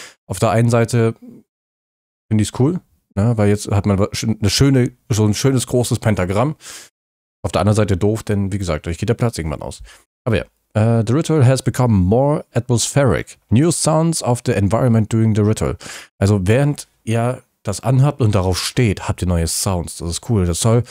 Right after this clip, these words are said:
das Ganze atmosphärischer gestalten. The sound of blowing out candles, auch wenn ihr sie anzündet, äh, sprich, wenn die Kerzen ausgeblasen werden oder sie ange-, angezündet werden,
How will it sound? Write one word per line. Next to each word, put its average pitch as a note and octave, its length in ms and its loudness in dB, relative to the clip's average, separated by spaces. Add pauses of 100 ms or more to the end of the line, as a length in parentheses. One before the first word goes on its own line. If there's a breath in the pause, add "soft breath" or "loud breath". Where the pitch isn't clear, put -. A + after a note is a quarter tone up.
(220 loud breath)
das - 80 -20
Ganze A#2 240 -2
atmosphärischer G#2 720 0
gestalten. - 500 -4
The E2+ 60 -2
sound D3+ 260 0
of C3+ 140 -2
blowing B2+ 260 2
out F#2 240 -4
candles, B2+ 540 0 (560 loud breath)
auch B2+ 240 -2
wenn B2 80 2
ihr A2+ 80 2
sie G2+ 120 0
anzündet, G#2+ 560 -2
äh, A2 120 -2
sprich, G#2 240 -2
wenn G2 80 -2
die F#2+ 80 -2
Kerzen - 320 -2
ausgeblasen A#2 640 0
werden A2+ 160 2
oder F#2 180 2
sie E2+ 160 0
ange-, A2+ 220 0 (240)
angezündet G#2+ 480 0
werden, G#2 300 2